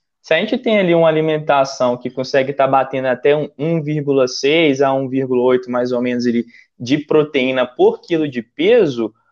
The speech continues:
a suplementação de B C A, ela não consegue modificar nada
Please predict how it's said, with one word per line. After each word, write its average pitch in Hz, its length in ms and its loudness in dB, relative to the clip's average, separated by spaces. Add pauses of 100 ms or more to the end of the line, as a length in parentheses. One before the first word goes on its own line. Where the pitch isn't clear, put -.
(180)
a 175 140 0
suplementação 175 1200 -2
de 160 140 -6
B 185 160 -2
C - 140 -2
A, 151 100 2
ela 180 140 2
não 180 120 -2
consegue 175 420 -2
modificar 170 800 -4
nada 170 520 -2